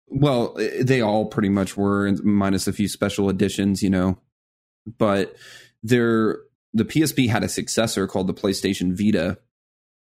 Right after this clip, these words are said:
and it didn't do very well. It, it's pretty much dead. I think that occasionally a visual novel style game will get imported over from Japan for the PlayStation Vita,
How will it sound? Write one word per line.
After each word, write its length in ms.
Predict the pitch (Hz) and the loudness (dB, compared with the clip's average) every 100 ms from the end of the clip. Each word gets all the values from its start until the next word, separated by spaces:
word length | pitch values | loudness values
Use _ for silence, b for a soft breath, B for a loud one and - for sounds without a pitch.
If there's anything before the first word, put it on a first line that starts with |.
| _ _ _ - | _ _ _ -4
and 440 | 107 101 92 98 - - - _ | 0 0 0 0 -2 -10 -16 _
it 320 | 120 131 87 107 | -2 -2 -2 -2
didn't 300 | 117 107 98 | 0 0 2
do 160 | 104 | 0
very 240 | 98 90 76 | 0 -2 -2
well. 480 | 87 71 67 110 _ _ _ 104 104 - _ _ | -2 -4 -6 -8 _ _ _ -4 -4 -10 _ _
It, 320 | 110 104 98 - | -2 0 -2 -2
it's 340 | 101 95 - | -2 -2 -4
pretty 320 | - - 135 | -10 -2 0
much 400 | 107 95 - - b b b b b _ _ 110 107 | 2 0 -4 -12 b b b b b _ _ -8 -2
dead. 360 | 107 98 98 | 0 0 0
I 160 | 101 104 | 0 0
think 360 | 98 113 101 - | 0 -2 -2 -4
that 240 | 107 107 | -2 0
occasionally 600 | 104 - 113 104 101 98 | -2 -2 0 0 2 2
a 60 | 95 | 0
visual 440 | 95 104 98 98 | 0 0 2 0
novel 400 | 95 92 95 98 | 2 0 0 0
style 380 | 95 - 98 92 | -2 -2 0 0
game 260 | 98 95 95 | 0 0 0
will 80 | 95 | 0
get 180 | 101 | -2
imported 400 | 95 92 98 95 | -2 -2 -2 -2
over 240 | 95 92 95 | 0 -2 -2
from 200 | - 95 | -2 -2
Japan 500 | 95 92 87 90 90 | -2 -4 -4 -2 -4
for 160 | - | -6
the 80 | 92 | -10
PlayStation 560 | - 90 - 87 92 92 | -6 -6 -4 -6 -4 -4
Vita, 340 | 98 98 95 | -2 -2 -2